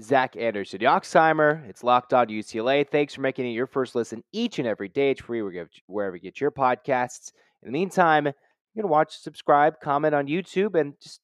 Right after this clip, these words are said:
gonna let you know this episode's brought to you by Underdog.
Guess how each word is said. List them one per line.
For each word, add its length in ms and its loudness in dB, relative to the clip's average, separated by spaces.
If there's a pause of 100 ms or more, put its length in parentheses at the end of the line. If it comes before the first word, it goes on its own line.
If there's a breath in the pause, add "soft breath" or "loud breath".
gonna 120 -10
let 200 -4
you 80 -10
know 160 4
this 200 -4
episode's 380 -2
brought 300 4
to 140 -10
you 60 -4
by 380 2 (280)
Underdog. 520 -2